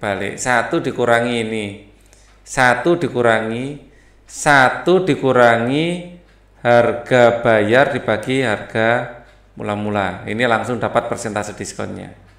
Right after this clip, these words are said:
Ya, tapi kita kan ngitungnya ini dulu. Nanti dikurangi satu.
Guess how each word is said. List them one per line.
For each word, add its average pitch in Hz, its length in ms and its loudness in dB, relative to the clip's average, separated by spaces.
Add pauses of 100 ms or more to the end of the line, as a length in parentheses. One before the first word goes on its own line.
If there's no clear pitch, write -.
(800)
Ya, 113 240 -2
tapi 180 520 2 (240)
kita 160 320 2
kan 175 160 4
ngitungnya 143 400 2
ini 139 160 2
dulu. 104 560 -8
Nanti 117 240 -4
dikurangi 117 320 2
satu. 104 400 -4